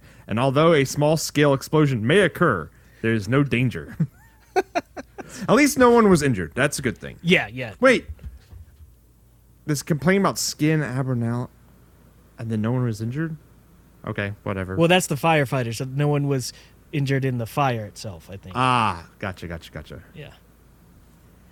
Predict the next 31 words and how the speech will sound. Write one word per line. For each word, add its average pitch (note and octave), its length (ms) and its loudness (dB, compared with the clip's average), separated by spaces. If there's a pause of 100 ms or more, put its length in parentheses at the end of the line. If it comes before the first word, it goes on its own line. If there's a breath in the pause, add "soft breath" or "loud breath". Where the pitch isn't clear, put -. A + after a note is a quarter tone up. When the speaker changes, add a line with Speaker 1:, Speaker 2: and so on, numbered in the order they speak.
(260 soft breath)
Speaker 2:
So, G2 220 -14 (440)
yeah, E3+ 160 6
k-, F3+ 200 -6
keep G3+ 240 2
an G#3 80 4
eye G3 180 4
out F#3 160 4
for, D#3+ 420 0
for D#3 160 -4
that. C3+ 260 -2
It D3+ 180 -4
sucks. - 600 -2 (240)
Uh, C#3 160 -6 (200)
designing F3 480 4
stuff D3+ 300 0
is C3+ 120 -4
not C3+ 220 -2
fun B2+ 260 -2
because B2+ 220 -4
you C#3 80 2
have C3+ 100 0
to C3 80 -6
contemplate B2+ 640 -4 (220 loud breath)
so - 400 0
much D3+ 280 4
more B2+ 240 2
than A2+ 160 -4
just A2 300 -8
the A2 80 -8
design. G2 520 -10 (540)
Speaker 1:
Yeah. E2+ 240 -6